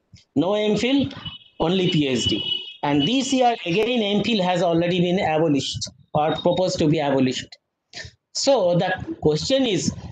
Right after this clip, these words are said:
what would be the content in the primary level, in high school level, in secondary and higher secondary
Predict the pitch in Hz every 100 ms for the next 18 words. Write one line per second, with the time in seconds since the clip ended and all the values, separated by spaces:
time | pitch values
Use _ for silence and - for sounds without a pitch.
0 | - 143 196 233 233 226 233 233 165 214
1 | 247 226 147 117 - - _ 165 175 156
2 | 170 196 220 226 220 214 220 226 - -
3 | - 160 160 143 196 220 - 233 226 220
4 | 214 233 233 196 170 - 185 202 196 202
5 | - - 196 220 220 220 208 208 196 160
6 | 175 185 220 214 208 208 214 202